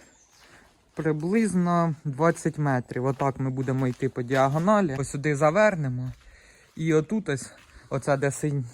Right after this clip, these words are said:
де ці двері голубенькі обдерті, е, оце отут у нас,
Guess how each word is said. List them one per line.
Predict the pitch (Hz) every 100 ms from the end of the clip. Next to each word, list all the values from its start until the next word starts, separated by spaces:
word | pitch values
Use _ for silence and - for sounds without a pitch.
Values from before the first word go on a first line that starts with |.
| 143
де | 139 139
ці | - 135
двері | 156 190 175
голубенькі | 135 131 135 135 131 127
обдерті, | 127 123 131 127 - 120 - - - - 113 -
е, |
оце | 131 127 127 - 175
отут | 160 147 185
у | 151
нас, | 147 151 - -